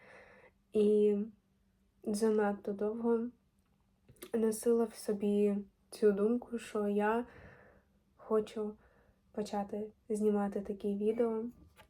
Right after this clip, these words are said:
І нарешті сьогодні до мене прийшло це усвідомлення, що якщо не зараз,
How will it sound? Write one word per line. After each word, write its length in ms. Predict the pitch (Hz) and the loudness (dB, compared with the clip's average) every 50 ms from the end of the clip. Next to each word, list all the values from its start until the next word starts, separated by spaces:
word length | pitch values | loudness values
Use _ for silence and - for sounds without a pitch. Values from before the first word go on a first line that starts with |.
| - - - - - - - | -20 -20 -20 -16 -12 -6 0
І 80 | 233 220 | 2 4
нарешті 460 | 220 214 214 220 226 - - - 240 | 4 6 4 4 2 0 -4 -6 -4
сьогодні 520 | - - 247 226 214 208 208 214 226 226 226 240 - _ - | -2 0 0 2 2 2 2 2 0 0 -2 -4 -8 _ -10
до 160 | 247 226 220 | -6 -4 -2
мене 240 | 208 208 208 208 214 | 0 2 2 2 0
прийшло 460 | 208 - 220 214 208 - - 233 233 | 0 0 -2 -2 -2 0 0 2 0
це 180 | 233 233 - 226 | 0 0 -2 -2
усвідомлення, 840 | 226 226 226 - - 208 220 220 226 233 240 240 226 226 220 220 | -2 -2 -4 -4 -4 0 0 2 2 4 4 4 4 2 0 -2
що 440 | 220 - - 214 208 208 202 202 208 - - - - - - - - _ _ _ _ _ _ - - _ _ _ _ _ - - - - | -4 -6 -6 -2 0 0 0 0 -2 -6 -18 -20 -20 -20 -20 -20 -20 _ _ _ _ _ _ -20 -20 _ _ _ _ _ -20 -20 -10 -2
якщо 540 | - 226 220 214 214 - - - 233 226 214 | 0 0 2 0 -2 -6 -6 -2 0 0 0
не 160 | 208 208 202 | 0 0 -2
зараз, 580 | 202 214 208 208 220 240 269 - - - - | 0 0 0 0 0 -2 -4 -8 -12 -20 -20